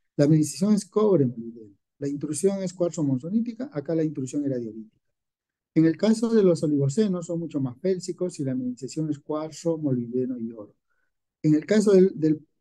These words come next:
del paleoceno, los estilos de alteración, pues, están completos, todos los, los estilos teóricos o modelos conceptuales, o casi todos están completos.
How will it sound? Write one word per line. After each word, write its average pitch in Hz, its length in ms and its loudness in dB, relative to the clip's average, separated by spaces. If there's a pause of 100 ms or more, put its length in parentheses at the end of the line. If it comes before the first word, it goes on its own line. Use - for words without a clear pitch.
(120)
del 151 260 2
paleoceno, 175 500 2
los 156 200 2
estilos 180 380 0
de 165 80 2
alteración, 160 600 0
pues, - 540 -2
están 156 520 0
completos, 147 640 2
todos 147 220 0
los, 127 280 -2 (240)
los 127 240 -6
estilos 143 500 -2
teóricos 135 720 0
o 123 80 -8
modelos 139 360 -6
conceptuales, 135 920 0
o 113 100 -14
casi 127 320 -14 (180)
todos 131 300 -2
están 120 220 -18
completos. 175 640 -6